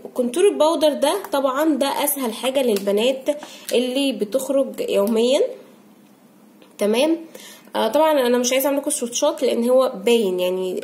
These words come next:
آه، مثلا ممكن اوريكم الدرجه الصفرا دي، هي مش هتبان قوي اساسا هنا، الدرجه اللي على اصفر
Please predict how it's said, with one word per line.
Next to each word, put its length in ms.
آه، 280
مثلا 260
ممكن 240
اوريكم 300
الدرجه 320
الصفرا 420
دي، 220
هي 120
مش 180
هتبان 320
قوي 260
اساسا 280
هنا، 300
الدرجه 440
اللي 180
على 180
اصفر 480